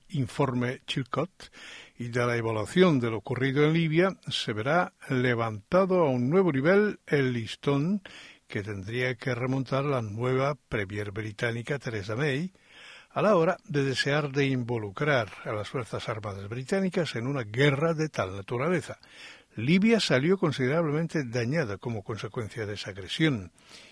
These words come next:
Y a mi entender, esta es una lección de suma importancia para nosotros. Y es que, ¿acaso devino la situación en ese país mejor que hace cinco años como consecuencia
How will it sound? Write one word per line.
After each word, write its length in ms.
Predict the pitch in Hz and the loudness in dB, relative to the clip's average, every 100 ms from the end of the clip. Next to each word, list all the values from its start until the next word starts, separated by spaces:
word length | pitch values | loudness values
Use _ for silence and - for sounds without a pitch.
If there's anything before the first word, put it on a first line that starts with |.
| - - | -20 -14
Y 120 | 120 | -10
a 80 | 117 | -6
mi 160 | 117 | -4
entender, 640 | 131 135 156 156 156 196 - | -4 2 4 6 4 4 0
esta 760 | - 151 - - 170 180 175 151 | -6 -6 -6 -2 2 4 4 2
es 320 | 156 - - | 0 -4 -4
una 280 | 139 160 147 | -4 -2 -4
lección 380 | 117 - 156 | -4 -4 -4
de 140 | 131 110 | -2 0
suma 260 | - 220 | 4 4
importancia 560 | 175 156 - 180 - 107 | 4 0 0 -2 -2 -8
para 160 | 110 98 | -6 -8
nosotros. 600 | 95 160 120 110 - - - - - | -6 -6 -6 -12 -14 -16 -16 -16 -14
Y 140 | - 117 | -6 -4
es 140 | 113 | -2
que, 280 | - 113 101 - - - | 0 -2 -2 -12 -18 -10
¿acaso 360 | - 214 220 | -4 0 2
devino 360 | 170 156 147 127 | 4 4 4 2
la 100 | 113 | 0
situación 480 | 117 113 - 120 110 | -4 -8 -6 -4 -4
en 80 | |
ese 180 | 104 - | -8 -10
país 380 | 95 113 107 - - - - | -6 -6 -4 -8 -12 -20 -10
mejor 680 | 107 104 95 151 143 139 - - | -8 -8 2 6 6 4 -8 -16
que 140 | - | -12
hace 380 | 95 - 104 90 | -10 -10 -12 -10
cinco 320 | - 135 135 | -4 -2 0
años 340 | 113 113 151 - - - | -2 -4 -8 -14 -20 -8
como 300 | 120 107 107 | -6 -4 -6
consecuencia 840 | - 135 135 147 131 - 113 | -2 -2 0 0 0 -2 -4